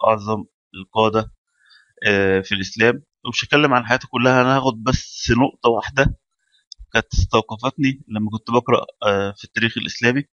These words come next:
آه، وهو المهلب بن أبي صفرة.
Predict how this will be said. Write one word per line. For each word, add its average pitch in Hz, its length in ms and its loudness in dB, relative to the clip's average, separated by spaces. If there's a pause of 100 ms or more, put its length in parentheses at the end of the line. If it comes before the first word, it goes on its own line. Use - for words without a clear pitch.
(1120)
آه، 107 680 4
وهو 117 500 4
المهلب 117 580 2
بن 107 100 -4
أبي 113 120 -2
صفرة. - 300 -10